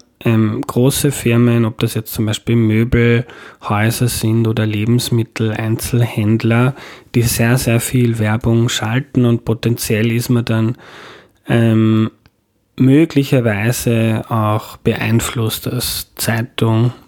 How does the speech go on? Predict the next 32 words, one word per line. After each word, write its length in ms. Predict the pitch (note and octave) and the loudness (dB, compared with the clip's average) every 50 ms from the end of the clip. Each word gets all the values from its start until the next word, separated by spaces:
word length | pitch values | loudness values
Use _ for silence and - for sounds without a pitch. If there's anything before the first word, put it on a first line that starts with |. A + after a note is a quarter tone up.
| _ _ | _ _
dadurch, 540 | A2 G#2+ G#2 A#2 - G#2+ A2 A2 - - - | -2 -2 0 0 0 2 0 0 -2 -4 -4
dass 240 | - A#2 A2 - | -4 -4 -4 -4
das 260 | - - A2 G#2 - - | -6 -6 -8 -8 -8 -6
der, 400 | - A#2 A2 G#2+ G#2+ G#2+ A2+ - - - - _ | -4 -2 -2 0 0 -2 -4 -6 -10 -20 -10 _
ein 200 | - A#2 A#2 G#2+ | 0 2 2 2
wichtiger 640 | A#2 A#2 - - - A2+ A2+ - A2+ G#2+ A#2 B2 - | 0 -2 -2 -4 -4 -4 -2 0 0 0 0 -2 -6
Kunde 340 | - - A#2 A2 A2 G#2+ A2+ | -4 -2 0 0 0 -2 -4
ist. 260 | A#2 A2+ - - - - - - - - _ | -6 -8 -10 -12 -16 -18 -18 -20 -20 -4 _
Idealerweise 800 | D3 C3+ C3+ B2+ A2 A2+ B2+ D3 D3+ C#3 B2+ C3+ C#3+ - D#3 | 0 2 2 0 2 2 2 2 4 4 2 2 0 0 -2
gibt's 340 | C#3+ - C#3+ C#3+ - - - | -2 -2 -2 -4 -4 -2 0
aber 440 | D3 C3+ C3 C3+ C3 B2+ - - - | 0 2 4 2 2 0 -2 -4 -2
in 220 | C#3 C3+ C#3 D3 | 0 2 2 4
der, 360 | C#3+ C#3+ C#3 C3+ C3+ B2 - - _ _ - - - - - - - _ _ _ | 4 4 2 2 2 0 -2 -6 _ _ -20 -20 -20 -20 -20 -20 -20 _ _ _
in, 340 | - B2+ B2 B2 A#2+ A2 | 0 2 2 2 2 0
in 260 | - - C#3 B2 A#2+ A#2 | -2 -2 0 0 0 0
der 160 | A#2+ A2+ A#2 | -2 -2 -4
Art 160 | B2 - - | -4 -2 0
und 120 | C3 B2+ | 0 0
Weise, 400 | A#2+ A#2 A2 B2+ C3+ - D3 C3 | 0 -2 -2 -4 -2 0 0 0
wie 120 | B2+ B2+ B2 | 2 2 2
ein 140 | A#2+ A#2+ A#2 | 2 2 2
Medium 360 | A2 A2+ A2+ - B2+ A#2+ A2 | 0 -2 -2 0 -2 -2 -2
aufgestellt 920 | - A#2 B2 - - - - C3 - - - - A2 A2 A#2+ B2 C3 - | -2 -4 -6 -6 -6 -6 -6 -4 -4 -6 -6 -6 -4 -4 -2 -4 -4 -4
ist, 720 | - - A#2+ B2+ B2+ C3+ C3+ - - - - - - - - _ - _ | -6 -4 -2 0 0 0 -2 -4 -8 -12 -12 -12 -14 -16 -18 _ -8 _
ähm, 600 | C3+ C3 B2+ B2 B2 A#2+ A#2+ A#2+ A#2 A#2+ B2 B2 - _ _ - - - - - - - - - - - - _ _ _ | 0 2 4 4 4 2 2 2 2 0 0 -2 -4 _ _ -20 -20 -20 -20 -20 -20 -20 -20 -20 -20 -20 -20 _ _ _
Vorkehrungen, 1120 | - - - C3 B2+ C#3+ D3 - C3+ A#2 A2+ A2+ A2+ A#2 A#2 A2+ A2+ A2 B2 C#3 D3+ D3 | -12 -4 -2 0 0 0 0 0 0 0 2 0 2 2 2 2 2 2 2 2 2 2
dass 160 | D3 C3 - | 0 -2 0
das 180 | - C3 A2+ - | -2 -4 0 2
nicht 320 | C3+ C#3+ C3+ - - - | 2 2 2 0 -8 -12
passiert. 640 | - - A#2+ - - - - G#2+ G#2 G2+ G2 G2+ A2+ | -10 -8 -8 -8 -8 -6 -6 -4 -4 -4 -6 -6 -6
Wie, 440 | G#2+ A#2 B2 B2+ C3 C3+ B2+ - - _ | -4 0 0 2 2 2 0 -2 -4 _
wie 680 | - B2+ C3 C3 C3 C3 C3 C3 C3 B2+ C3 C3+ C3+ | -6 -2 0 0 2 2 2 2 2 2 2 0 -2